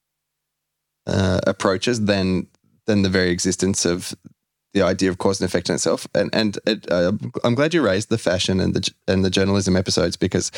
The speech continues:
it did, this did straight away remind me of that, because there is that culture of, um, it's, it's the cultural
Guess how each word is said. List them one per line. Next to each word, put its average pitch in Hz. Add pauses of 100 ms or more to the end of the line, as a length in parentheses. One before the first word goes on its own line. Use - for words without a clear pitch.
(320)
it -
did, 147
this 135
did 127
straight 127
away 113
remind 101
me 98
of 92
that, -
because 104
there 113
is 110
that -
culture 107
of, 85
um, 87 (400)
it's, 107
it's 117
the 120
cultural 101